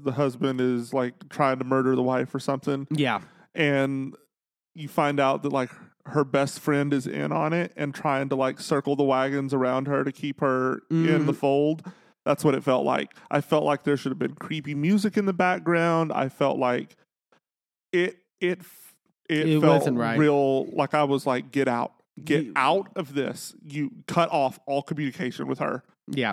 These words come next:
Speaker 2: it, it was, it was not good. Um, and then we left, get left on that cliffhanger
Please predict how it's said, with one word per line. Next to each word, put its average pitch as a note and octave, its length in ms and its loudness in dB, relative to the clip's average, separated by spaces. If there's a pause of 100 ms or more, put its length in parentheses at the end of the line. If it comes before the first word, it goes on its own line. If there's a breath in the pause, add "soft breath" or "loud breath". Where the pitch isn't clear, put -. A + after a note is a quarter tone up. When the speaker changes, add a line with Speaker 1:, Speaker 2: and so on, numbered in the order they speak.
(140)
Speaker 2:
it, E3 240 0
it E3+ 160 0
was, E3 260 0
it D3 160 -2
was C#3 240 0
not A#2 240 -4
good. G2+ 340 -8
Um, B2 280 -4
and C3 160 -2
then C3 100 0
we B2+ 100 0
left, A#2+ 320 -8
get B2+ 200 -8
left A2+ 200 -10
on A2 100 -8
that G2+ 180 -10
cliffhanger G#2+ 580 -8